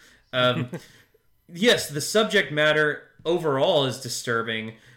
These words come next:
Speaker 1: but the fact that it is, um, it is, uh, like, surgery horror themed in general, uh, that's a,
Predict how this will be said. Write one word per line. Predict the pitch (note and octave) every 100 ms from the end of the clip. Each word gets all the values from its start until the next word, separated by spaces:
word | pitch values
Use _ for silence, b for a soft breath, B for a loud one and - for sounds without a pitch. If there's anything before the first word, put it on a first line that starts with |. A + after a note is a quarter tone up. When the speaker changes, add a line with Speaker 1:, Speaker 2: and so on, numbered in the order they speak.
| B
Speaker 1:
but | C3+ C3
the |
fact | C#3 D#3 D#3+ E3
that | D#3
it | C#3+ C#3
is, | C#3 D3 C#3+ C3 -
um, | B2+ B2+ B2 A#2+ A#2+ - _ _ _ _ _ _ _ _ _ _ -
it | D3 C#3+
is, | C#3+ D3 C#3 B2+
uh, | A#2+ A#2+ A#2+
like, | C3+ B2+ G#2 -
surgery | - - C#3+ C#3 C#3 C3
horror | B2 - B2 A#2+ B2
themed | C3 B2+ B2
in | A#2 A2+
general, | A2 G#2+ A#2 C3 C3+ C3 b b b b
uh, | A#2+ A#2 A2 G#2+ - - _
that's | - A#2 B2+ -
a, | A2 G2